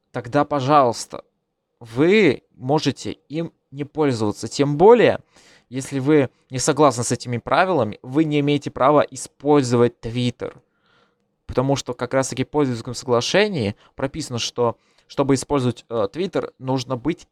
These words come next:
э, согласным с пользовательским соглашением, в котором как раз-таки входят вот эти правила. Раз уж вы не согласны, вы не имеете права использовать Twitter, и вас могут заблокировать, безусловно. А, ну, конечно, этого делать не будут.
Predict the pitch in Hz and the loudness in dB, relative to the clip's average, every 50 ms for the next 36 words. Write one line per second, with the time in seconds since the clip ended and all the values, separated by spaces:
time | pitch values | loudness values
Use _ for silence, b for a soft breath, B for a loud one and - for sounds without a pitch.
0 | _ - - 120 113 107 110 - - 127 143 143 135 127 120 - - - 110 95 | _ -10 -6 -4 -2 -2 -4 -4 -6 -4 0 2 2 2 2 0 -6 -12 -14 -18
1 | 95 _ _ _ _ _ - - - - - 131 143 143 - _ - 127 135 135 | -18 _ _ _ _ _ -14 -12 -6 0 4 4 4 4 2 _ -6 -2 -2 0
2 | 139 123 123 117 - 135 127 - - - 131 131 135 - - - 123 113 98 98 | -2 -2 -4 -10 -12 -12 -12 -10 -6 -4 -2 -2 -2 -2 -2 -2 -2 -2 -4 -6
3 | 98 - - - - - 151 170 156 - - _ - 139 139 - - - 135 - | -10 -12 -14 -14 -8 -6 -4 -4 -6 -8 -10 _ -8 -8 -8 -10 -12 -18 -16 -10
4 | - 139 143 - - 135 127 - - - - 123 123 - 143 - - 117 107 104 | -8 -8 -8 -8 -6 -8 -8 -8 -8 -6 -6 -6 -4 -6 -8 -6 -2 0 0 0
5 | 95 82 73 - - _ _ _ b b b b b b b b b b b b | 0 -2 -4 -6 -8 _ _ _ b b b b b b b b b b b b
6 | 123 123 127 135 123 - - 139 139 131 - 135 127 139 147 - - - 117 117 | 0 0 0 -2 -6 -6 -4 -4 -4 -2 -2 -2 0 0 0 -2 -2 -4 -8 -6
7 | 127 135 135 139 147 156 160 - - - 208 214 226 214 214 190 - - - 202 | -6 -4 -4 -2 -2 -2 -2 -4 -6 -4 0 2 2 4 2 2 0 -4 -6 -4
8 | 196 190 196 185 185 _ - 233 247 - - 160 - 143 143 143 170 214 247 - | -2 -2 -2 -2 -4 _ -6 -4 -2 -2 -2 -2 0 2 4 6 6 6 4 4
9 | - 147 131 120 117 113 104 107 127 151 156 170 185 190 _ - 139 117 107 101 | 2 2 2 2 0 -4 -4 0 0 2 2 2 2 0 _ -2 0 2 2 2
10 | 95 - - 123 127 139 131 - - - - - - - _ b b b b b | 0 -2 -8 -6 -4 -4 -4 -4 -4 -4 -4 -4 -6 -12 _ b b b b b
11 | b b b b b - - 110 107 98 90 - _ _ _ _ _ _ - 165 | b b b b b -6 -4 -2 -2 -2 -4 -10 _ _ _ _ _ _ -16 -14
12 | 165 - 190 185 180 165 - - 170 - 165 156 156 139 151 147 135 127 - 143 | -8 -6 -4 -2 -2 -2 0 -2 -2 0 0 0 2 4 6 4 4 2 -2 -6
13 | 139 139 175 233 220 175 139 - - | -4 0 2 2 4 2 2 0 -2